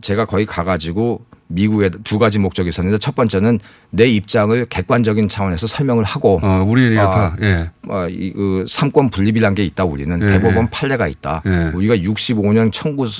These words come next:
Speaker 1: 육십오 년 협정을
Speaker 2: 예.
Speaker 1: 우-, 이것을 뒤집는 게 아니다. 우리는
Speaker 2: 그러니까.
Speaker 1: 이것을, 아, 우리는 이것을 존중한다.
Speaker 2: 예.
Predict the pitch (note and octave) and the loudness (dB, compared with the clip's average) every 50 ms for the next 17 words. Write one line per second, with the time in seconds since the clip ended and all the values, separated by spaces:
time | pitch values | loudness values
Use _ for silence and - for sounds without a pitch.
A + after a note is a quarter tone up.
0 | - - G#2+ G#2+ G#2 G2+ G2+ G2 - - A#2 G#2+ G2 G#2 A2 A2 G#2+ - D3+ - | -8 -8 -8 -6 -4 -2 -2 -2 -2 -2 0 0 2 2 2 2 0 -2 -4 -6
1 | - - C3+ G#2 F2 D2+ - - A2+ G2 F#2 E2+ D#2+ D#2 - - A#2 A2+ F#2+ F2 | -2 0 0 0 0 -2 -2 0 2 2 2 2 0 -4 -2 0 0 0 0 -2
2 | F#2 F#2+ - B2+ G2+ F#2+ F#2 A2+ A2 - - A2 F#2+ A2+ A#2+ G#2+ F#2 F2+ A2+ A2+ | -4 -4 -4 -4 -4 -4 -4 -4 -6 -4 -2 0 2 2 2 2 2 2 2 0
3 | G2 C#2+ B1+ B1 E2 F2 F2+ F2+ F2 F#2+ G#2+ A#2+ A#2+ G2+ F#2 F2+ - A2+ A#2+ A2+ | 0 -2 -4 -6 -6 -6 -6 -4 -2 2 2 2 4 2 2 0 0 -2 -2 -2
4 | - G2+ G2+ F#2+ F2 F2 E2 E2 F#2+ F#2+ G2 G#2 A#2 G#2+ F2+ F2+ E2+ E2 G#2 G2+ | -2 -4 -2 -2 -2 -2 -4 -4 -4 -2 0 2 2 2 2 0 -2 -2 -4 -4
5 | - F#2 G2+ G#2+ G#2 A#2 G#2 A#2 C#3+ A#2+ - E2 F2 - - - G2+ F#2 F2 D#2+ | 0 0 0 2 2 0 0 0 0 2 2 0 0 -2 0 0 2 2 2 0